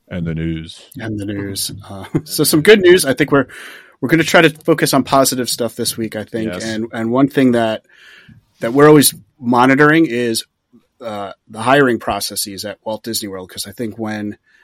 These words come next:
Speaker 2: you know, where they're trying to hire more cast members for, uh,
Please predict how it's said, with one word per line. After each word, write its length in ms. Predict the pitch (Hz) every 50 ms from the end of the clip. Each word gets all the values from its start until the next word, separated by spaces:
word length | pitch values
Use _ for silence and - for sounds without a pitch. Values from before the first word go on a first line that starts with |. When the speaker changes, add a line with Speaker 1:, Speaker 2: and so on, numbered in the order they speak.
| _ _ _ _
Speaker 2:
you 80 | - 110
know, 220 | 104 98 98 104 _
where 300 | 110 113 120 123 123 117
they're 140 | 123 117 110
trying 260 | - - 127 123 117
to 160 | 113 104 104 _ _ _ -
hire 280 | - - 120 120 117
more 200 | 110 113 113 110
cast 320 | 107 - 120 117 113 - -
members 240 | 131 131 131 123 -
for, 320 | - 139 139 139 131 110
uh, 220 | 104 101 101 98